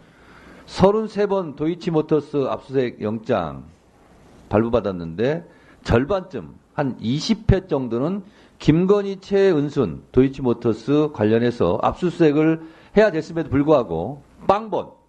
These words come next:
한 번도 하지 않았다. 그래서 적극적으로 수사하지 않았기 때문에 김건희, 최은순이 무혐의 처분을 받았다라고 저는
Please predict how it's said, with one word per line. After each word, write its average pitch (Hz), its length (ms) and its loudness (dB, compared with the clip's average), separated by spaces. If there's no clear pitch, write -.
한 143 240 -4
번도 135 260 0
하지 156 180 -4
않았다. 76 440 -8
그래서 156 600 0
적극적으로 180 600 0
수사하지 170 420 -4
않았기 143 400 -4
때문에 113 600 -4
김건희, 160 680 0
최은순이 160 880 -2
무혐의 147 480 0
처분을 143 320 -4
받았다라고 90 1160 -4
저는 156 520 -2